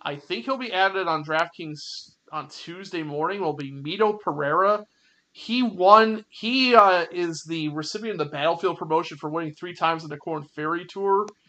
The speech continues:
Um, still an alternate, though, 'cause I guess Zalatoris is taking a bunch of exemptions because of, well, you know, he gets unlimited, and what, what tournament doesn't want Zalatoris? So it's costing Pereira, I guess, which seems like a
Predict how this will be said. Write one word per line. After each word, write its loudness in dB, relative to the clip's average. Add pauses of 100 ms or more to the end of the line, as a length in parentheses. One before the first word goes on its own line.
(420)
Um, -2
still 2
an -2
alternate, 2
though, 4
'cause -6
I -2
guess -8
Zalatoris 0
is -16
taking -8
a -8
bunch -4
of -12
exemptions -8
because -10
of, -14
well, -12
you -10
know, -12 (300)
he -2
gets -4
unlimited, -2
and -8
what, -6
what -2
tournament -2
doesn't -8
want -2
Zalatoris? -2
So -8
it's -12
costing -6
Pereira, -2
I -2
guess, -2
which -14 (480)
seems -10
like -2
a -2